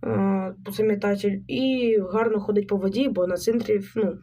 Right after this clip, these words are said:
центр весь в воді. Це, ой, точніше, е, третє місце, а не перше. Ем, друге місце в нас займає Пайпер,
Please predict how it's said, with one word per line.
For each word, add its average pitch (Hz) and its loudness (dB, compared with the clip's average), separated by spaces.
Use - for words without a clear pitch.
центр 220 0
весь 190 -6
в 170 -16
воді. 170 -10
Це, 233 0
ой, - -2
точніше, 196 -4
е, 190 0
третє 196 0
місце, 185 -8
а 175 -12
не 170 -14
перше. - -10
Ем, - -4
друге 254 -2
місце 320 -2
в 214 0
нас 226 2
займає 202 0
Пайпер, 202 2